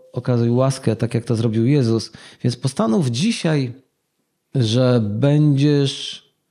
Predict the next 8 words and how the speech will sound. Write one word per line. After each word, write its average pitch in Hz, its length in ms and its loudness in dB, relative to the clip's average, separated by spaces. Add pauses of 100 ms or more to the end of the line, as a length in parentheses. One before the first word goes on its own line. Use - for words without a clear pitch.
albo 107 320 -4
wręcz 110 220 -8
możesz 113 220 -4
się - 120 -10
pomodlić, 131 580 -2
możesz 117 320 -4 (300)
w - 40 -8
ogóle 123 340 0